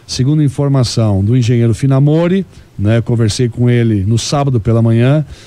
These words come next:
ele me disse que os equipamentos estão em Farroupilha, na emergência eles poderão ser colocados desde que Farroupilha garanta a segurança,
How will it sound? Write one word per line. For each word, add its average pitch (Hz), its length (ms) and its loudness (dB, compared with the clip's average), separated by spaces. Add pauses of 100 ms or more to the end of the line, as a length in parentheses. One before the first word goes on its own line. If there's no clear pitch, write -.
(120)
ele 131 180 0
me 143 120 2
disse 135 300 -2
que 123 160 -4
os 120 120 0
equipamentos 135 520 -2
estão 139 280 -2
em 196 60 0
Farroupilha, 143 640 0 (320)
na 135 220 2
emergência 151 760 0
eles 139 100 -2
poderão 135 360 -2
ser 131 180 -4
colocados 123 580 -2
desde 156 360 0
que 151 160 -2
Farroupilha 135 480 -2
garanta 135 480 0
a 131 40 0
segurança, 175 880 -2